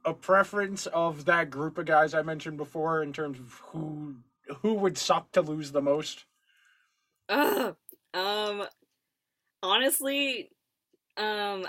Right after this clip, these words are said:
Speaker 2: I, I don't like people saying, "Ugh, ah," okay, sorry, I'm, like, frustrated because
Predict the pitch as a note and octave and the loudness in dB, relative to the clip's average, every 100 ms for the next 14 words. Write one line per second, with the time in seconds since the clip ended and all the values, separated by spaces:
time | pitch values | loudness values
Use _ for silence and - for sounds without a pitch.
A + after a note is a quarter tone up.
0 | - F#3+ G#3+ G#3+ _ _ G3 G#3 _ _ | -2 0 0 -4 _ _ -6 -6 _ _
1 | - F#3 F#3+ G3 - _ _ - F#3 F#3 | -2 0 0 -4 -8 _ _ -8 0 4
2 | F#3 F3 - - F3+ - F3+ F3+ F#3 F#3+ | 4 2 -6 -10 -10 0 2 2 2 0
3 | F3 F3 E3+ - _ G#3+ A3 F#3+ - _ | -2 -2 -6 -12 _ 4 6 4 0 _
4 | _ _ _ A#3 - - C4 - C#4 C4 | _ _ _ 4 4 4 2 0 2 2
5 | - _ _ _ - G3+ F3 - A#3+ C#4 | 2 _ _ _ 8 8 8 6 6 6
6 | - D#4 - C4+ B3+ C4+ D#4+ A3 | 10 8 10 4 4 2 4 4